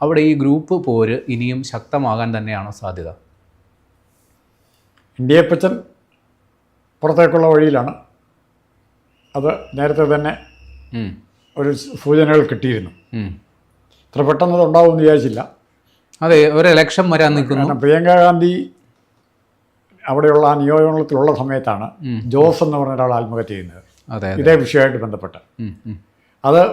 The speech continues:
Speaker 2: പ്രിയങ്ക ഗാന്ധി ഇമ്മീഡിയറ്റ് ആയിട്ട് അറിയുകയും അതിൻ്റെ റിയാക്ഷൻ എന്നാണെങ്കിലും എപ്പോഴെങ്കിലും പ്രിയങ്കയ്ക്ക് അവിടെ നിന്ന് രക്ഷപ്പെടണം.
Speaker 1: ഉം, ഉം.
Speaker 2: ഒരു സ്കേപ്പ് ഗോട്ടിനെ കിട്ടി. ആ സ്കേപ്പ് ഗോട്ട് എന്ന് പറയാൻ പറ്റില്ല,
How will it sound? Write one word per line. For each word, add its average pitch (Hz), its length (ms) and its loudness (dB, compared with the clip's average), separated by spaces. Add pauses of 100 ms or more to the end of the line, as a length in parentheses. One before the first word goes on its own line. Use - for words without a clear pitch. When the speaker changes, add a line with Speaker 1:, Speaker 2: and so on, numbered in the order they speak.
(260)
Speaker 2:
പ്രിയങ്ക 160 260 2 (100)
ഗാന്ധി 160 240 2 (320)
ഇമ്മീഡിയറ്റ് 160 400 4
ആയിട്ട് 151 160 4
അറിയുകയും 143 440 0 (140)
അതിൻ്റെ 131 180 -4
റിയാക്ഷൻ 143 440 0
എന്നാണെങ്കിലും 143 380 0
എപ്പോഴെങ്കിലും 143 580 -2 (280)
പ്രിയങ്കയ്ക്ക് 160 360 2
അവിടെ 185 120 4
നിന്ന് 165 140 2
രക്ഷപ്പെടണം. 131 340 -4 (280)
Speaker 1:
ഉം, 110 180 -10 (100)
ഉം. 110 100 -10
Speaker 2:
ഒരു 147 320 0 (240)
സ്കേപ്പ് 151 340 0
ഗോട്ടിനെ 160 220 2
കിട്ടി. 139 340 -6 (220)
ആ 135 60 -2
സ്കേപ്പ് 156 360 2
ഗോട്ട് 202 180 4
എന്ന് 196 120 2
പറയാൻ 196 160 2
പറ്റില്ല, 156 280 2